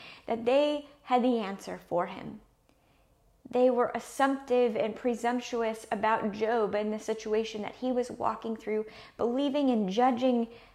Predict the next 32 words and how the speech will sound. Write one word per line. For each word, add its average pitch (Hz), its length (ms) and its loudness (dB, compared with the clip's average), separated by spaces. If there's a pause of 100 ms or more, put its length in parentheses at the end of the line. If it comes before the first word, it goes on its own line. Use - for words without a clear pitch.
(140)
why 233 520 2
he 233 180 -2
was 214 240 -4
going 214 300 -4
through 214 280 -4
it, 202 200 -4
or 208 240 -2 (240)
that 240 140 -2
God 247 220 4
would 233 100 2
allow 233 400 4
it 226 140 0
because 226 360 -4
of 220 140 -4
his 226 280 2
unrighteousness, 214 920 -6
because 220 340 -6
he 233 140 0
must 240 300 -2
have 233 100 -6
made 226 240 0
us, 208 260 -8
he 240 260 -12
must 247 260 -4
have 214 120 -6
sinned, 214 460 -4 (340)
he 247 140 0
must 247 280 0
have 220 240 -2 (380)
done 233 220 2
all 269 280 6
these 262 300 0